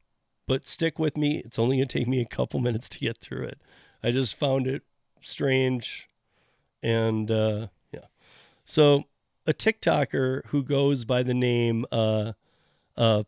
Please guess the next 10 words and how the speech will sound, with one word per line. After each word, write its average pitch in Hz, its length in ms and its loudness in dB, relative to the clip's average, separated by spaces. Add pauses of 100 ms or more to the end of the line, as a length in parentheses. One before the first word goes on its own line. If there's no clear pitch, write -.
Piz-, 120 440 -2 (200)
Piziante, 135 920 -2 (920)
uh, 120 380 4 (140)
is 135 200 0
well 160 260 2
known 147 440 4
for 135 180 -2
his 113 140 -4
blunt 139 400 0
commentary, 123 880 -2